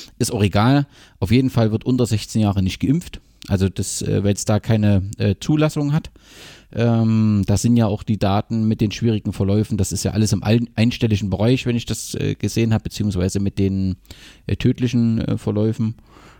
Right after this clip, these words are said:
Also der Impfstoff ist für Personen unter sechzehn Jahre nicht zugelassen. Das heißt, dieser Bereich wird in keinem Fall geimpft und es macht auch inhaltlich wenig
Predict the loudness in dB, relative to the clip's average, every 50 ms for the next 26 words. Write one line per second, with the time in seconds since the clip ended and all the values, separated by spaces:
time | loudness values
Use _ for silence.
0 | -4 0 0 2 2 2 0 0 0 0 0 -2 0 -2 -2 -4 -2 -4 -8 -8
1 | -4 -4 -4 0 2 0 0 2 2 2 2 2 0 0 0 0 2 2 0 0
2 | 0 0 -2 -2 -4 -2 0 2 2 2 2 2 0 0 0 -2 -2 -2 -2 0
3 | 0 0 0 0 0 -2 -4 -4 -4 -4 -2 0 0 -2 -2 -2 -2 -2 -2 -2
4 | -2 0 0 -2 0 -2 -4 -6 -4 -6 -10 -8 -4 0 0 0 0 0 -2 -2
5 | 0 2 2 2 0 -2 _ -4 -2 0 2 4 2 2 2 -2 -8 -6 -4 -4
6 | -2 -2 -2 -2 -2 -2 -2 -2 -6 -8 -4 0 2 4 4 4 2 0 -2 -4
7 | -4 -6 -10 -12 -14 -10 -4 0 2 4 4 4 2 0 -2 -6 -10 -14